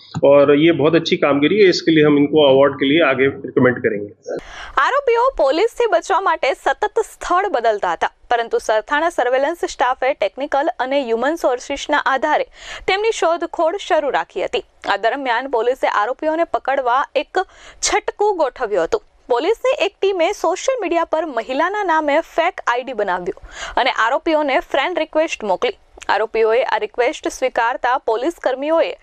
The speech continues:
Speaker 2: મહિલાના નામે તેમની સાથે મિત્રતા કેળવી હતી. આરોપીઓ મિત્રતામાં વિશ્વાસ કેળવ્યા બાદ તેમને મળવા માટે તૈયાર થયા હતા. પોલીસે યોજના મુજબ તેમને મળવા બોલાવી ગિરીશભાઈ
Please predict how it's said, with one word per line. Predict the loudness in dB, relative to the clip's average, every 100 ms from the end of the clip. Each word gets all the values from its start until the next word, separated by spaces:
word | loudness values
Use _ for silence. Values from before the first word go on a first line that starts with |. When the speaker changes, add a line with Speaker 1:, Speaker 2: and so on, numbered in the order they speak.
| -20 -14 -4
Speaker 2:
મહિલાના | -2 0 -2 0 0
નામે | 0 0 -2
તેમની | -2 -4 -4
સાથે | -4 -4 -4 -6
મિત્રતા | -6 -2 -2 0 -2
કેળવી | -2 -6 -4
હતી. | -4 -6 -10 _ -2
આરોપીઓ | -2 -2 -2 -2 0
મિત્રતામાં | -4 -4 -2 -2 -2 -2 -2
વિશ્વાસ | -4 -2 -2 -2 -4
કેળવ્યા | -2 -2 0 -2
બાદ | 0 -2 -2 -10 -18 -16 -4
તેમને | -2 -2 -2
મળવા | 0 0 0
માટે | 0 -2 -2
તૈયાર | -2 -2 0 -2
થયા | -8 -12
હતા. | -4 -4 _ _ -4
પોલીસે | -2 -2 -2 -2
યોજના | 0 -2 -2 -2
મુજબ | -2 0 -2 -2
તેમને | -4 -4
મળવા | -2 0 2 2
બોલાવી | 0 0 -2 -6
ગિરીશભાઈ | -6 -2 -2 -2 -6 -2 0 0